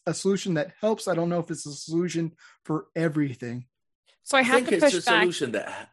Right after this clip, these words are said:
Speaker 3: sorry, go on, Laura.
Speaker 2: I just have to push back a tiny bit about the expensive thing, because yes, if you're talking about fully organic or buying only from local farms who don't do the big factory farming,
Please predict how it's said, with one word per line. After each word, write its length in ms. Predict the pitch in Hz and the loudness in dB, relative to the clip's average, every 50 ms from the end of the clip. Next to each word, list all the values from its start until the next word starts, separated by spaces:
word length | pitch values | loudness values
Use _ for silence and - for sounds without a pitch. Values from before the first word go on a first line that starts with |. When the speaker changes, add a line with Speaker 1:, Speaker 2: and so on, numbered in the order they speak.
| _ _ _ | _ _ _
Speaker 3:
sorry, 340 | - - 127 110 92 82 82 | -8 -6 -4 -4 -4 -6 -6
go 160 | 87 - 98 | -6 -6 -6
on, 80 | 92 82 | -4 -4
Laura. 180 | 80 82 82 - | -2 -2 0 2
Speaker 2:
I 120 | 226 254 330 | 4 4 4
just 100 | 370 370 349 | 4 4 2
have 80 | 330 | 0
to 60 | 320 | 2
push 160 | - 294 269 - | 0 0 0 0
back 160 | 254 233 226 | -2 -2 -2
a 80 | 196 - _ - _ _ - | -4 -6 _ -18 _ _ -8
tiny 240 | 208 208 202 190 | -8 -6 -6 -2
bit 160 | 185 180 - 113 | 0 2 2 2
about 200 | 180 175 196 185 | 2 0 -2 -2
the 80 | 180 165 | -4 -6
expensive 520 | 156 170 - - 180 180 170 170 160 - | -6 -6 -10 -12 -12 -10 -8 -8 -10 -8
thing, 180 | - 165 165 165 | -12 -14 -12 -12
because 340 | 165 170 - 202 180 170 - _ - - _ _ | -12 -2 2 2 2 2 0 _ -20 -20 _ _
yes, 260 | _ 208 202 185 190 202 | _ 2 2 2 2 2
if 60 | 196 | 0
you're 80 | 196 214 | 0 0
talking 200 | - 233 233 226 | 2 0 0 2
about 140 | 202 202 - | 0 0 -4
fully 280 | _ - 202 202 196 - | _ 0 2 2 4 4
organic 600 | 113 160 165 165 160 165 175 180 175 180 - - | 2 2 0 0 -2 -2 0 0 -2 -2 -4 -4
or 120 | - 170 | -4 -4
buying 360 | 165 165 175 175 165 165 170 - | -2 -2 -2 0 0 -2 -4 -4
only 240 | - 170 175 175 | -8 -6 -6 -8
from 200 | 175 - 170 165 | -10 -10 -8 0
local 260 | 160 156 160 - 170 160 | 0 0 2 2 -2 -4
farms 380 | - - 165 165 165 170 165 | -2 -2 -2 -2 -2 -4 -8
who 100 | - 170 | -10 -6
don't 240 | 151 160 156 147 156 | -4 -2 -4 -2 -4
do 80 | 160 160 | -6 -6
the 60 | 156 | -2
big 160 | - 151 156 | -2 -2 -2
factory 260 | - 160 151 - 165 160 | -2 -6 -6 -6 -14 -14
farming, 380 | - 160 165 165 160 160 165 | -8 -8 -6 -4 -4 -6 -6